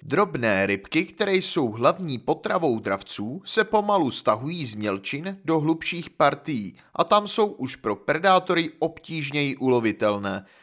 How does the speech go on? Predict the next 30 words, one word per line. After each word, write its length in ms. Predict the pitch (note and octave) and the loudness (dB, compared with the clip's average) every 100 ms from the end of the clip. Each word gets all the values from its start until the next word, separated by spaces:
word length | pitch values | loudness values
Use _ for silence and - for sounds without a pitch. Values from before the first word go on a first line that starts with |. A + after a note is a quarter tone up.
| _ | _
Dravce 600 | E2+ A#2 - - B2+ D3 | 2 2 2 2 2 2
už 240 | - F#3 F3+ | -2 -8 -6
musíme 460 | F#3 - G3+ G3+ | -6 -6 -2 0
hledat 420 | F3+ F3+ F#3 F#3 - | 2 4 4 2 2
trochu 400 | F#3 F3 F#3 F#3 | 0 0 -2 0
jinde. 460 | F3+ E3 A#2 F#2+ - - _ | 0 0 2 2 -2 -16 _
Volba 540 | A#2+ E3+ G3 G#3+ G#3+ - | 0 4 6 6 4 0
optimálního 840 | F3+ - G3+ G3 G3 F#3+ F3+ C3 | -4 -6 0 4 4 2 -2 -2
místa 420 | A2+ A2+ - E3+ | -4 -6 2 2
je 180 | F3+ F3 | 4 0
spolu 360 | - - F3 C#3+ | 0 2 2 0
s 80 | |
vhodným 500 | A2 D3 F#3+ F#3+ D#3+ | -2 -2 -2 -2 -6
výběrem 520 | B2 D#3+ D#3+ F3+ C#3+ G#2 | -6 -6 0 2 2 0
nástrahy 640 | G#2 - A#2+ A#2 A#2+ C#3+ - - | -4 -4 -2 -2 -2 -4 -8 0
a 100 | C#3+ | 2
její 240 | D3+ E3+ | 2 2
správnou 580 | - - E3 F3+ F3 C#3 | -2 -2 -2 0 0 -2
prezentací 800 | C3 C3+ C3+ D3+ D3+ D3+ - D#3 | 0 -2 0 -2 0 0 -2 -8
důležitým 680 | C#3 E3+ F#3+ F3+ D#3+ C3+ A#2 | -2 2 4 2 -2 -6 -6
krokem 400 | D3+ C#3+ D3+ C#3 | -2 -2 0 -2
k 180 | B2+ - | -4 -8
úspěchu. 720 | B2 - G#2+ G2+ - G2 - _ | -8 -6 -4 -6 -6 -10 -10 _
Časem 560 | - G3+ - - G2 F#2+ | -2 -2 0 -2 -4 -6
sumců 560 | - G#2+ G#2+ - E3 | -6 -6 -6 -4 -4
je 160 | G3+ F3+ | -2 0
začátek 720 | D3+ E3 F#3+ E3+ D#3+ E3 E3 | 0 0 2 2 2 -2 -2
podzimu. 540 | B2+ A2 G#2 G#2 F#2+ F#2 _ _ _ | -4 -4 -4 -6 -6 -12 _ _ _
Konec 420 | G#3+ G#3 A#2 F#2+ G2 | 0 2 2 -2 -2
září 600 | G#2+ F#2+ F#2+ A2 C3 | 2 2 0 -6 -10